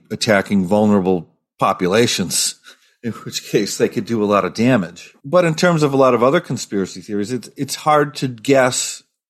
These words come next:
in advance which ones are gonna attract lots of followers, which ones are gonna lead people to act on them in some deleterious way.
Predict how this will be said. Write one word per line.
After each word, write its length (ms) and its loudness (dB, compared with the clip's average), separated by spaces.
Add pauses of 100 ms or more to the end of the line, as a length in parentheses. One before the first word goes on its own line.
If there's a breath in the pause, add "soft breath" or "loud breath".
(200)
in 160 4
advance 520 2
which 380 -4
ones 320 2
are 60 0
gonna 200 0
attract 460 0
lots 260 0
of 120 -6
followers, 760 0 (220)
which 260 -6
ones 240 4
are 80 4
gonna 200 4
lead 360 2
people 360 -2
to 320 -2
act 320 0
on 140 4
them 160 2
in 100 -2
some 440 0 (400 soft breath)
deleterious 680 2
way. 480 -2